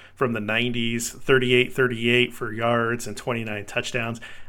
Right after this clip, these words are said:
Again, if that's not broken in the twenty twenties, <laughs> I think, like, I, I don't even know. That has to be the free, the free square on the bingo card, though, right?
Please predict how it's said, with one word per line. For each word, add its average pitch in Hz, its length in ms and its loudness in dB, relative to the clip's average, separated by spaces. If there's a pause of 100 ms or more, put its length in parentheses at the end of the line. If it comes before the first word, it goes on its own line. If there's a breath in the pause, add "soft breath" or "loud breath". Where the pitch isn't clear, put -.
(120 loud breath)
Again, 131 500 2
if 131 180 -4
that's 147 240 0
not 120 320 0
broken 135 320 0
in 143 100 -6
the 143 60 -4
twenty 151 280 -4
twenties, 143 520 -2
<laughs> - 0 -
I 110 100 -4
think, - 1080 -6
like, - 320 -2 (600 loud breath)
I, 120 280 0 (340 loud breath)
I 120 120 0
don't 160 260 6
even 131 200 2
know. - 220 -4 (380 loud breath)
That - 180 6
has 135 360 0
to 135 60 -8
be 123 120 -2
the 113 80 -6
free, 117 240 -6 (640)
the 120 200 -2
free 131 240 -2
square 113 360 -2
on 101 40 -4
the 101 60 -10
bingo 95 300 -10
card, 95 260 -14
though, 82 120 -14
right? 110 340 -4